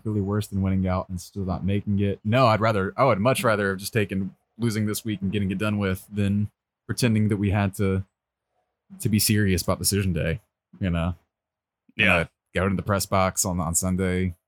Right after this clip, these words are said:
Speaker 1: give me some food, give me some ice cream for the last time this year.
Speaker 2: <laughs>
Speaker 1: Soak it all in, man. Soak it all in.
Speaker 2: I'm
Speaker 1: What do
Speaker 2: actually
Speaker 1: we
Speaker 2: not,
Speaker 1: think
Speaker 2: I'm not
Speaker 1: attendance
Speaker 2: actually
Speaker 1: is
Speaker 2: not
Speaker 1: gonna
Speaker 2: even
Speaker 1: be
Speaker 2: gonna be
Speaker 1: like Sunday?
Speaker 2: there, uh, which I thought I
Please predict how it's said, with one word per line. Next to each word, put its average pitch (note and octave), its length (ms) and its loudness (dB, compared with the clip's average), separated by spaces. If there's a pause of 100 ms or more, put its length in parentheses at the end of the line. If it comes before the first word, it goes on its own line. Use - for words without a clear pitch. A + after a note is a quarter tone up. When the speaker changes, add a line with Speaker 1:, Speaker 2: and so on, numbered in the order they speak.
(140)
Speaker 1:
give E2 80 -6
me F2 80 -2
some - 160 -4
food, F2+ 640 -4 (220)
give F2 80 -2
me F#2+ 40 2
some F2 160 -4
ice F2 200 -4
cream F#2 260 -2
for F#2+ 120 -4
the F2 60 -2
last F2 280 0
time F2 220 0
this F2+ 180 -2
year. F2 440 0 (420)
Speaker 2:
<laughs> C3+ 300 -4
Speaker 1:
Soak G2 280 -4
it G2 80 0
all G2 180 2
in, E2 240 -2
man. E2 340 -8 (280)
Soak E2+ 280 -12
it F2+ 60 -6
all F2 200 -6
in. F2 280 -4 (800)
Speaker 2:
I'm G#2+ 60 2
Speaker 1:
What A2+ 40 0
do C#3 100 6
Speaker 2:
actually - 20 4
Speaker 1:
we - 0 -
Speaker 2:
not, - 160 6
Speaker 1:
think - 140 2
Speaker 2:
I'm A#2+ 60 4
not B2+ 120 6
Speaker 1:
attendance - 60 -
Speaker 2:
actually B2+ 120 2
Speaker 1:
is A2 40 4
Speaker 2:
not A2+ 100 4
Speaker 1:
gonna A2+ 140 4
Speaker 2:
even A2+ 60 4
Speaker 1:
be A2 60 2
Speaker 2:
gonna A2+ 120 6
be G#2+ 80 4
Speaker 1:
like F2+ 180 4
Sunday? - 80 -18
Speaker 2:
there, G2+ 100 -2
uh, G2+ 40 2
which G2 160 0
I G2 160 2
thought G2 240 0
I G2+ 80 2